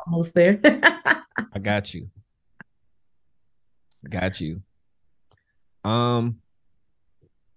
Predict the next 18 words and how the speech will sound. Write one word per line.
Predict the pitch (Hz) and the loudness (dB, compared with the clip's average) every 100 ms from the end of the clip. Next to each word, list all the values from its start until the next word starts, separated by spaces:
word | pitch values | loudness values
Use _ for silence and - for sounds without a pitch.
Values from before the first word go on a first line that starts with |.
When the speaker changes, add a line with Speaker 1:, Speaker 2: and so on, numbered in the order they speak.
| _ | _
Speaker 2:
yeah, | 117 113 | 0 4
we'll, | 135 143 | 6 6
we'll | 117 143 | 6 6
link | 123 107 | 6 2
after | 101 - 98 | -2 0 -2
this. | 95 98 | 0 2
I'm, | 98 95 | 0 0
I'm | 98 | 0
gonna | 107 | 0
show | - 104 | 2 4
you | 98 | 4
another | 95 95 90 | 4 0 0
avenue. | - - 85 85 - - _ _ - | 0 0 -2 -4 -6 -12 _ _ -2
Um, | 87 85 85 67 | 0 0 -2 -2
this | 104 104 | 0 0
is | 98 | 0
just, | 95 95 92 | 0 0 2
like, | 90 87 - | 2 0 -2